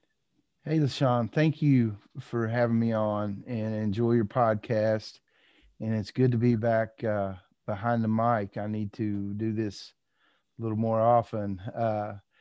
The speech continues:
I told somebody the other day, my first episode back is gonna be called, uh,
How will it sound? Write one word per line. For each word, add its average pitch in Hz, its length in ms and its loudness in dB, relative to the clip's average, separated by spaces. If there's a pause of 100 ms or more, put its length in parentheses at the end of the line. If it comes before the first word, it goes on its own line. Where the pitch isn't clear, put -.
(220)
I 110 100 -4
told 113 280 -2
somebody 113 420 2
the 113 140 2
other 110 160 0
day, 120 280 4
my 110 180 0
first 120 340 0
episode 113 440 0
back 117 300 2
is 104 160 -2
gonna 110 140 0
be 107 120 2
called, 110 400 0
uh, 104 260 -2